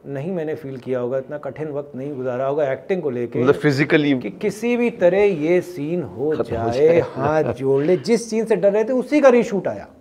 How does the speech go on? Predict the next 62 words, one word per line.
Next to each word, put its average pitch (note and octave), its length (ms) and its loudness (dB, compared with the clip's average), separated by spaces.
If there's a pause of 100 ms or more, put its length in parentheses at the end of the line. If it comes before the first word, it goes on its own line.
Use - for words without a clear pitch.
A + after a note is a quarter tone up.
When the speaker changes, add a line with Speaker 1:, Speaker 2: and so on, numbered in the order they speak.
(500)
Speaker 2:
होता A#2 440 6
है, G#2+ 60 8
कभी-कभी G2+ 540 2
होता F#2+ 120 2
Speaker 1:
और A3 160 6
Speaker 2:
है। C#3+ 60 -4
Speaker 1:
one A3 260 2
take G3+ 280 2
होना C#3+ 300 -4
था। A2 380 -12
अब D3 260 -8
one G#3 220 -4
take A#3+ 260 0
हुआ G#3+ 260 2
उधर G3+ 320 2
से, A#3 260 -2
चूंकि G#3+ 640 -10 (100)
अजय F3+ 200 -2
sir G#3 160 -2
भी G3+ 120 -4
थे, F#3+ 220 0
actor, F#3 320 -4
actor E3 240 -6
को E3+ 100 -6
समझता D3 420 -6
है। B2 80 -4
Speaker 2:
हम्म। G2 240 -6 (100)
Speaker 1:
तो - 60 -18
fight F#3+ 280 0
master G3 280 -2
ने G3+ 60 -6
बोला, G#3 180 -2
"Look।" C#4+ 400 2 (640)
अब G3 180 2
लुक F3+ 280 0
दिया B3 280 4
तो C#4 100 0
मैंने B3+ 180 0
कहा, C#4 100 -2
"किसी C4 160 -2
ने C#4 100 -2
cut C4 240 2
बोला, A3+ 220 6
हम G#3 160 0
तो C#4+ 100 -2
उस C4+ 200 -4
scene C4 160 2
में, C4+ 140 2
हमें A3+ 200 2
थोड़ी B3+ 160 -2
पता A#3+ 200 0
आपने A3 180 -2
look G#3 220 2
बोला G3 240 4
है G3 100 8
कि G3+ 100 -2
cut G3+ 280 4
बोला G3 240 4
है, F#3+ 60 4
क्या F#3+ 180 0
बोला E3+ 200 0
है।" D#3 80 -6